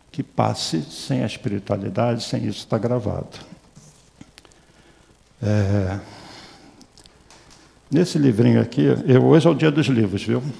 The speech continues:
Tormentos da Obsessão, de Valdo Franco, Manuel Filomeno de Miranda.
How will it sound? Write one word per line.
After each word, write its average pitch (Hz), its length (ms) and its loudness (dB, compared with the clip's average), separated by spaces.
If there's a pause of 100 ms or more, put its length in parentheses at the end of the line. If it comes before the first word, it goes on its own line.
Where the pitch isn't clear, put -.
(420)
Tormentos 120 680 4
da 131 120 4
Obsessão, 120 680 0 (640)
de 92 140 -6
Valdo 110 420 4
Franco, 139 640 4
Manuel 117 340 4
Filomeno 120 460 0
de 117 80 0
Miranda. 104 540 0